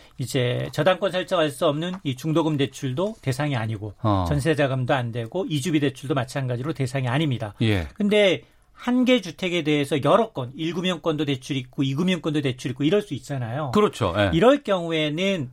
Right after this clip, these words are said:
Speaker 1: 동일한 주택에 대해서 여러 건을 갖고 있을 경우
Speaker 2: 어.
Speaker 1: 이걸 모든 대출을 다 청산하고
Speaker 2: 예.
Speaker 1: 이 대출 하나로 갈아타는 거 조건이 맞으면
Speaker 2: 음.
Speaker 1: 앞서서 뭐 구억 원 이하이고 부부 합산 소득이 조건이 맞는다면
Speaker 2: 네.
Speaker 1: 가능합니다.
Speaker 2: 네.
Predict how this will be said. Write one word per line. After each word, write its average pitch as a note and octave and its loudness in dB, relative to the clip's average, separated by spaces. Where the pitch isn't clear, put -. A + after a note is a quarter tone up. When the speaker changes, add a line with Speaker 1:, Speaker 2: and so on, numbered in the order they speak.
Speaker 1:
동일한 F3+ 2
주택에 D#3 -4
대해서 C3+ -2
여러 D#3+ 4
건을 G3+ -2
갖고 D3 -2
있을 C3 -6
경우 C3+ -2
Speaker 2:
어. F#2 0
Speaker 1:
이걸 F3+ 2
모든 F#3 2
대출을 G#3+ -2
다 C#3+ -2
청산하고 E3+ -4
Speaker 2:
예. F#2+ 2
Speaker 1:
이 G3+ 2
대출 F3+ -2
하나로 C#4 2
갈아타는 D#3+ 0
거 A2 -10
조건이 A#3+ 0
맞으면 A#2 -4
Speaker 2:
음. A2 6
Speaker 1:
앞서서 F#2 2
뭐 B2+ -2
구억 C#3+ 0
원 C3+ 0
이하이고 C#3 2
부부 C3 0
합산 B2+ -4
소득이 F3+ -4
조건이 D3+ -2
맞는다면 C#3 0
Speaker 2:
네. A#2 4
Speaker 1:
가능합니다. B2 -2
Speaker 2:
네. E2+ 0